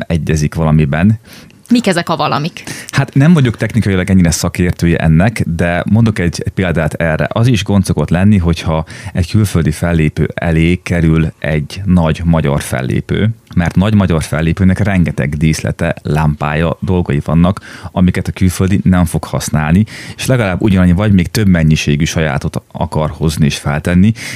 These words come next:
Speaker 1: és amit itt látni kell, hogy ez, ez, ezek nem úgy működnek, ezek a produkciók, hogy egymás után sorban történnek a színpadon.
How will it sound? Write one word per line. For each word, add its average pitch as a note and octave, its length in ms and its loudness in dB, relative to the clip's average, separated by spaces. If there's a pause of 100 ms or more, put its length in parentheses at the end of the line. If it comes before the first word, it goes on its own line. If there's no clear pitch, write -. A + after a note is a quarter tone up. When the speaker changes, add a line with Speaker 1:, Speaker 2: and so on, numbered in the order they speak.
Speaker 1:
és - 120 -2
amit G2+ 180 2
itt F#2+ 100 0
látni G#2+ 300 0
kell, F2+ 260 -2
hogy E2 160 0
ez, F2 240 -2
ez, F2+ 180 -2
ezek G2 200 0
nem A2+ 160 4
úgy A#2 80 4
működnek, F#2+ 380 2
ezek E2 220 0
a E2 40 2
produkciók, D#2 600 -2
hogy - 140 -2
egymás D#2 400 -2
után D#2 300 -2
sorban D#2 540 0 (320)
történnek D2+ 500 0
a D2 40 -2
színpadon. D#2 540 0